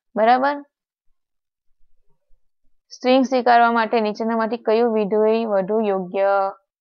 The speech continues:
છે? string સ્વીકારવા માટે કયું આવે? ગેટ એસ,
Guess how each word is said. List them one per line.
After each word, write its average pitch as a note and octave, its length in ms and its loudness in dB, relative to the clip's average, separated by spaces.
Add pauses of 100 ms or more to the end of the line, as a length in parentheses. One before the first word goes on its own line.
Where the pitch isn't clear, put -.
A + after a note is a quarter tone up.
(500)
છે? - 340 -6 (3250)
string A3+ 340 -2
સ્વીકારવા A#3 420 0
માટે A3+ 200 -2
કયું B3 360 2
આવે? A#3 360 2
ગેટ G#3 600 4 (520)
એસ, G3 600 2